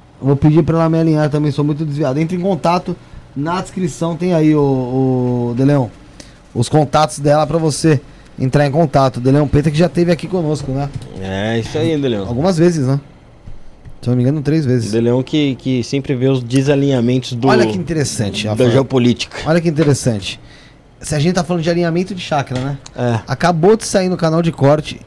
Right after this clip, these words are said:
Speaker 1: um corte do Quando Wagner Borges veio aqui, falando justamente sobre os, se os chakras estão alinhados. Então tá aí, ó, tô colocando agora aqui no chat pro pessoal ir clicar. Então vai clicar lá no chat agora, entra no chat aí, ó. Dá uma olhadinha lá que é um vídeo curto.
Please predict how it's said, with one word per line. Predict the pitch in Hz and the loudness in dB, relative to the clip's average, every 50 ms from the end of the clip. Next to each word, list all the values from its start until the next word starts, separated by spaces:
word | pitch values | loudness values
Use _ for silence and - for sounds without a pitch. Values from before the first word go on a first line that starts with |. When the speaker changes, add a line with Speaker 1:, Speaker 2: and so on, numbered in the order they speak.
| - - | -8 -2
Speaker 1:
um | 165 160 165 151 | 0 0 0 0
corte | - - 147 147 151 147 - - 180 | 0 2 4 4 4 2 0 -2 -4
do | 135 - 147 143 135 135 | -2 0 0 2 2 2
Quando | 135 147 139 135 | 2 2 4 4
Wagner | 143 139 139 139 135 | 4 4 4 2 2
Borges | 131 135 131 123 117 | 4 4 2 2 2
veio | 131 135 | 2 2
aqui, | 123 - - 165 170 - - - - - - - | 2 2 0 -2 -2 -4 -12 -20 -20 -20 -20 -4
falando | - 156 160 160 165 175 | 0 2 2 4 2 0
justamente | 143 - - 135 139 202 214 - 208 185 185 185 180 | 0 -2 -2 0 2 2 2 2 2 2 2 0 0
sobre | - - 196 196 185 190 185 175 - - - - - _ - | 2 2 4 4 6 4 2 2 0 -10 -20 -20 -20 _ 0
os, | - 170 151 - | 2 2 2 2
se | - - 190 | 0 2 2
os | 190 | 2
chakras | 135 - - 185 185 202 - 208 202 190 | 2 0 0 0 0 0 -2 -4 -6 -6
estão | 185 175 - - - 185 185 | -6 -8 -8 -10 -10 -10 -8
alinhados. | 185 190 190 185 156 147 143 135 120 113 - - - - - - - - - - - - - - | -8 -6 -4 -2 0 0 0 0 -2 -4 -6 -10 -14 -18 -20 -20 -20 -20 -20 -20 -20 -20 -10 -6
Então | 135 127 - - 180 180 | -6 -4 0 0 0 2
tá | 175 202 196 | 2 0 2
aí, | 180 151 | 2 2
ó, | 135 | 0
tô | 123 156 151 | 0 -2 -4
colocando | 131 156 170 160 - 175 175 190 | 0 0 0 0 2 0 2 2
agora | 196 180 156 170 180 175 156 | 2 2 4 4 4 4 2
aqui | - - 185 | 2 4 4
no | 190 208 | 6 6
chat | 202 - - - 170 151 160 170 - - | 4 4 2 2 4 4 2 2 0 -2
pro | 170 185 175 | -4 -4 -6
pessoal | 156 151 175 165 - 175 170 | -2 -2 -2 -2 -2 -2 -2
ir | 175 175 | -2 -2
clicar. | 175 196 208 - - - 147 143 151 165 185 - - - - - - - - | -2 -6 -8 -8 -4 -2 -2 0 0 -4 -6 -12 -20 -20 -20 -20 -20 -18 -10
Então | - 160 | -10 -2
vai | 151 175 185 | -2 -2 -2
clicar | 185 - 202 196 - - 180 175 | 0 -2 -4 -4 0 0 0 0
lá | 170 170 | 0 -4
no | 160 160 139 | -4 -6 -8
chat | - - 139 123 143 143 - 147 | -6 -4 -2 -2 -2 -2 -4 -6
agora, | 135 131 135 143 160 | -6 -6 -8 -6 -8
entra | 180 180 185 180 | -8 -8 -10 -10
no | 165 143 | -10 -10
chat | - 151 151 143 - 151 | -8 -8 -8 -8 -6 -4
aí, | 156 170 | -2 -2
ó. | 151 123 - - - - - - - - - - - - - - - - - - - - | -2 -2 -6 -12 -18 -16 -18 -18 -18 -20 -20 -20 -20 -20 -20 -20 -20 -20 -20 -20 -14 -4
Dá | 151 165 175 | 0 0 2
uma | 196 202 | 4 4
olhadinha | 196 190 180 160 135 160 165 | 4 4 4 2 2 0 2
lá | 156 165 151 | 2 0 2
que | - | 2
é | 170 | 2
um | 156 | 2
vídeo | 156 160 151 165 | 4 4 2 2
curto. | - - 143 151 160 151 - 180 175 | 2 4 4 4 4 4 4 2 0